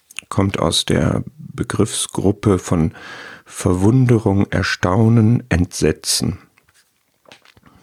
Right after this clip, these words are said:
Er wird auch verwendet in Kapitel sechzehn, als da der Engel nach der Auferstehung erscheint. Und er zeigt uns,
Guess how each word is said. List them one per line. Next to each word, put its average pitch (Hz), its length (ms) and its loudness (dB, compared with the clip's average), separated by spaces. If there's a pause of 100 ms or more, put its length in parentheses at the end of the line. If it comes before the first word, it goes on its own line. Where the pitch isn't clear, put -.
(160)
Er 98 120 0
wird 120 180 0
auch 123 140 0
verwendet 101 420 2
in 98 120 -2
Kapitel 90 460 -2
sechzehn, - 520 0
als - 240 0
da - 160 -2
der - 240 -2 (720)
Engel 104 640 2
nach - 180 -4
der - 200 -2
Auferstehung - 880 -2 (260)
erscheint. - 680 0 (1300)
Und 107 540 -2 (1120)
er - 160 -4
zeigt 127 420 0
uns, - 400 -2